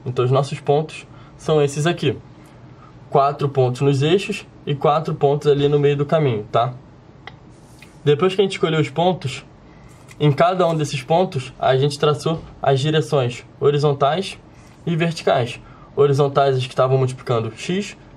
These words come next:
e verticais as que estavam multiplicando y, tá? Ali naquele, naquela partezinha do vetor.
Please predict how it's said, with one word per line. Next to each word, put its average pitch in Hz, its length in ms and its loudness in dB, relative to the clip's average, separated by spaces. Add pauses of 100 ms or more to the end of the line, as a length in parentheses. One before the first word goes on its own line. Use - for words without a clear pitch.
e 156 80 -4
verticais 151 480 0
as 139 80 -2
que 135 60 -12
estavam 147 240 0
multiplicando 147 580 -2 (140)
y, 120 360 -6 (240)
tá? 123 240 0 (120)
Ali 127 400 2
naquele, 131 440 0
naquela 139 300 2
partezinha 135 520 2
do 139 100 2
vetor. 143 380 -2